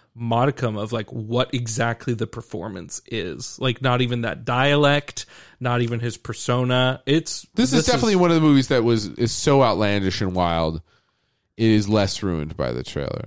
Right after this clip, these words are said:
Speaker 1: Oh, yeah.
Speaker 2: Like,
Speaker 1: I know.
Speaker 2: it's kind of like, it's kind of like, uh, yeah.
Speaker 1: It's like you have an idea of what you're
Speaker 2: Yeah.
Speaker 1: getting yourself into, but you really don't.
Speaker 2: Yeah.
Speaker 1: And, uh,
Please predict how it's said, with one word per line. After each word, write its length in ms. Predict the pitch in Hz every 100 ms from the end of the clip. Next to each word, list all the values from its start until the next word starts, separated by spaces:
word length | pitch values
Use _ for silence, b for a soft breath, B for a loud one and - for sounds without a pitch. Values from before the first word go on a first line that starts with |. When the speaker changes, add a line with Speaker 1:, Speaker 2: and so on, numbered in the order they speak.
| 120 -
Speaker 1:
Oh, 160 | 139
yeah. 360 | 127 117 110 110 -
Speaker 2:
Like, 120 | 117
Speaker 1:
I 40 | 110
know. 240 | 117 117
Speaker 2:
it's 100 | 117
kind 140 | -
of 60 | 151
like, 160 | 131 117
it's 100 | -
kind 160 | 131
of 80 | 113
like, 220 | 107 95
uh, 420 | 92 82 80 73 - -
yeah. 420 | - 95 76 78 101 - _ _ _ _ _ _ _
Speaker 1:
It's 80 |
like 120 | 180 175
you 60 |
have 100 | 233
an 60 | 180
idea 440 | 131 117 120 120
of 100 | 131
what 140 | 131 127
you're 100 | 135
Speaker 2:
Yeah. 60 |
Speaker 1:
getting 180 | 135 139
yourself 380 | 139 135 147 135
into, 280 | 139 - 139
but 120 | 120
you 120 | 110
really 260 | 107 57 67
don't. 400 | - 55 67 - _
Speaker 2:
Yeah. 280 | 127 117 85
Speaker 1:
And, 120 | 78
uh, 280 | 123 117 113